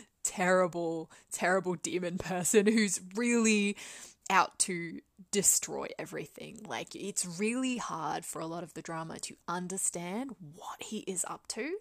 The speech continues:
and what he wants. And I loved that. I think one of my favorite things about the show was how murky this character's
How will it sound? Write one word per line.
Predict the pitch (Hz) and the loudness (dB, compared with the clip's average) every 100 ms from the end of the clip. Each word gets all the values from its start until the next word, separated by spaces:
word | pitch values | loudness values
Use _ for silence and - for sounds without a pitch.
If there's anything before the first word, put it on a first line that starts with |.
| - | -8
and | 170 | -10
what | 156 180 | -4 -4
he | 202 185 | -2 -6
wants. | 147 160 262 - - - - - - - - | -4 -6 -6 -6 -4 -4 -6 -14 -14 -14 -4
And | 190 190 190 190 185 180 180 180 - - - _ _ _ - | 0 2 0 0 -2 -4 -6 -8 -10 -12 -20 _ _ _ -8
I | - 233 285 | 0 4 4
loved | 202 175 180 - | 2 -2 -4 -10
that. | - - - - - | -12 -12 -12 -10 -4
I | 185 185 | -2 -2
think | 185 - 220 208 202 | -4 -4 -2 -2 0
one | 196 | -2
of | 180 | -2
my | 170 | -6
favorite | - 165 165 - | -4 -4 -4 -10
things | 156 160 - | -10 -8 -8
about | - - 175 | -8 -12 -8
the | 175 | -2
show | - 170 165 165 - | 0 0 -2 -4 -4
was | 160 170 165 | -2 -2 0
how | - - 208 214 | 0 2 4 4
murky | 202 170 165 165 - 175 170 165 - - _ - | 2 -2 -6 -8 -10 -12 -10 -12 -12 -20 _ -6
this | 175 - | -2 -2
character's | - 175 170 160 - 170 156 156 151 - | 0 -2 -2 -4 -6 -6 -4 -6 -6 -6